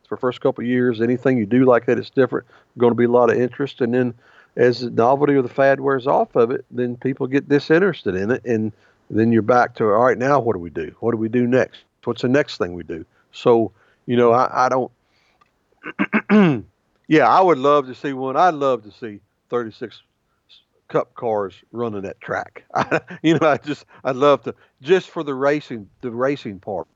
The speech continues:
I'd love to see that for the racing part. I don't know how that would sell to corporate America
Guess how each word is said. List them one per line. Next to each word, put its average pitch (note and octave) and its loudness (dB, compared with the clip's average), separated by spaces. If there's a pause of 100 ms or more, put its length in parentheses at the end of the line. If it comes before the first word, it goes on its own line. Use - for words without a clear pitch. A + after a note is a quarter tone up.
(200)
I'd G2+ -10
love B2 2
to A#2+ -20
see A#2+ -8
that A2+ -2 (160)
for A#2 -12
the G#2+ -6
racing A#2+ -4
part. G2 -4 (440)
I C#3+ 2
don't C#3+ 2
know D3 2
how B2 0
that A#2+ -2
would A#2 -12
sell C#3+ 0 (320)
to C#3+ 2 (460)
corporate C3 0
America A#2+ 0